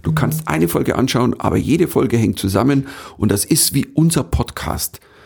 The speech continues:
Speaker 1: Eigentlich musst du alle Folgen hören, um den Genuss von Synapsen Mikado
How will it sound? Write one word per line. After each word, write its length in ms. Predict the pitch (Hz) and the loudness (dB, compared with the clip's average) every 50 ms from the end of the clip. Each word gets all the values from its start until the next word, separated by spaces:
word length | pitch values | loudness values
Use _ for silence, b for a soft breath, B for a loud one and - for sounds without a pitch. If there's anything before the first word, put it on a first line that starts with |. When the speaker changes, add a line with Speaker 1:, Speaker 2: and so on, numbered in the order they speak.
| B B B B B _ _ | B B B B B _ _
Speaker 1:
Eigentlich 580 | - 135 147 170 175 165 160 143 135 139 135 - | -2 0 0 0 0 2 2 2 2 2 2 2
musst 300 | 113 123 123 - - - | 4 4 4 2 2 2
du 240 | 107 - - - _ | 0 0 0 -4 _
alle 320 | - - 165 - 82 80 | -4 -2 0 2 2 2
Folgen 540 | - - - - - 107 110 113 104 107 113 | 2 0 0 0 2 2 2 2 2 2 2
hören, 340 | 107 - 90 104 107 104 90 B B B B B _ _ - | 2 2 2 2 2 0 -2 B B B B B _ _ 2
um 340 | 143 143 139 135 131 123 | 4 4 6 6 4 4
den 220 | - - - 101 98 | 4 2 2 2 2
Genuss 480 | 101 98 98 107 117 135 151 147 - | 2 2 4 4 4 4 4 2 0
von 260 | - - - 98 - - | -2 -2 -2 -2 0 0
Synapsen 680 | - - 120 98 98 113 135 135 - - - - 110 104 | 0 0 0 2 2 2 0 0 -2 -2 0 2 2 2
Mikado 640 | 98 98 - - - 127 120 117 - 107 104 98 | 2 0 -2 -4 -4 -2 -2 0 0 0 0 -2